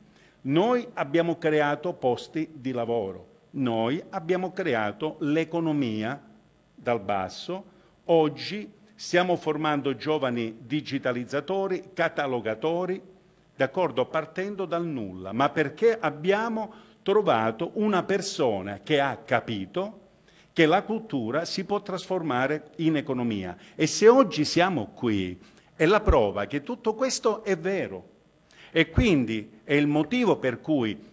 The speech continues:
da questo momento chiediamo l'interesse di tutti, perché, perché si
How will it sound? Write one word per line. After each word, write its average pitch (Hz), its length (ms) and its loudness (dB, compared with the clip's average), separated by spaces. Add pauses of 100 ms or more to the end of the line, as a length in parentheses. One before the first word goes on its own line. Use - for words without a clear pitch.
da 165 320 0
questo 240 460 0
momento 117 500 0
chiediamo 165 640 0 (360)
l'interesse 220 720 0
di 151 200 2
tutti, 170 600 -2 (280)
perché, 175 800 2
perché 180 500 2
si 202 680 -2